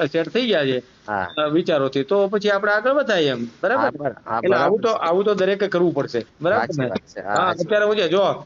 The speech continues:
Speaker 1: આમાં પરિસ્થિતિ તમે જે કહો ને એવી
Speaker 2: હા.
Speaker 1: પરિસ્થિતિ બહુ ખરાબ થયેલી છે.
Speaker 2: હા.
Speaker 1: કેમ કે અડધા રસ્તા કોઈ જીવનસાથી વયા જાય ને એટલે
Speaker 2: હા.
Speaker 1: ભાઈ વહી જાય તો ભાઈની તકલીફ શરૂ થાય.
Speaker 2: હા,
Speaker 1: અને,
Speaker 2: હા.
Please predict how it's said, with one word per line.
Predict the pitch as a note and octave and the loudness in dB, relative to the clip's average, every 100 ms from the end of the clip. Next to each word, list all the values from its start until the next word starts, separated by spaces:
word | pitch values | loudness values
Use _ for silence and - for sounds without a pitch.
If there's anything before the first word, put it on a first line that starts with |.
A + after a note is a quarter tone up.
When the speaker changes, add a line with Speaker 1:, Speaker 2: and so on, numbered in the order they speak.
| - | -10
Speaker 1:
આમાં | D#3+ E3+ F#3+ F#3 | -6 -2 -2 -2
પરિસ્થિતિ | - F3+ F3+ F#3+ F#3+ | 0 0 0 0 0
તમે | F#3+ F3 F3+ | 0 0 0
જે | F3 F3+ | 0 0
કહો | G3+ | 2
ને | F3 C#3+ C3+ - - | 2 -2 -4 -12 -8
એવી | E3 F3+ | 0 2
Speaker 2:
હા. | F#3+ | 2
Speaker 1:
પરિસ્થિતિ | F3+ E3+ F#3 F#3 | 0 0 -2 0
બહુ | D#3 E3+ | 0 0
ખરાબ | E3+ D3+ D#3 | 0 -2 -2
થયેલી | - C3+ D3 | 0 0 0
છે. | C3+ E3+ G#3 - - A2 D3 | 2 0 -2 -10 -14 -10 -4
Speaker 2:
હા. | |
Speaker 1:
કેમ | E3 - | 0 2
કે | F#3 | 2
અડધા | D#3+ D#3+ F#3 | 0 0 0
રસ્તા | F3+ F#3 F#3 | 0 0 0
કોઈ | F#3+ F#3 F#3 F3+ | 2 2 0 -2
જીવનસાથી | C#3 D#3 F3 F3 E3 F3 | -2 0 0 -2 -2 2
વયા | D#3+ F3 | 2 2
જાય | F#3+ F#3+ | 2 0
ને | D3+ C3+ - _ | 0 -2 -6 _
એટલે | - E3+ F3+ | -2 2 2
Speaker 2:
હા. | |
Speaker 1:
ભાઈ | D3 D#3 F#3 | 2 0 2
વહી | F3+ F3+ | 2 2
જાય | F#3+ | 0
તો | F#3 E3+ | 0 0
ભાઈની | C#3 E3 G#3 | 0 0 0
તકલીફ | G3 E3 D#3 | 0 -2 0
શરૂ | D3+ D3 | 0 0
થાય. | D3 C#3 | 0 0
Speaker 2:
હા, | C3+ C3 A#2 E3 | 0 -2 -2 -4
Speaker 1:
અને, | E3 | -2
Speaker 2:
હા. | E3+ | -2